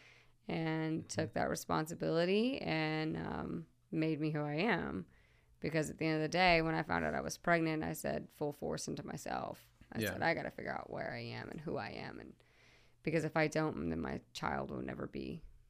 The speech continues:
Speaker 1: who I want him to be, because I can't even give him the guidance that I desire for him if I don't even know what that, what that direction looks like.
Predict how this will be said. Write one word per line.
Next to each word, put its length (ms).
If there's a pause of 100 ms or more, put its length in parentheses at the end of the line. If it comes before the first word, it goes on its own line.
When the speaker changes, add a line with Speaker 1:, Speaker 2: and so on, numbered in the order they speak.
(220)
Speaker 1:
who 140
I 120
want 240
him 120
to 100
be, 200
because 320
I 120
can't 280
even 180
give 160
him 140
the 80
guidance 540 (180)
that 120
I 340 (800)
desire 560
for 240
him 200
if 120
I 140
don't 180
even 220
know 160
what 180
that, 140 (360)
what 220
that 160
direction 460
looks 240
like. 320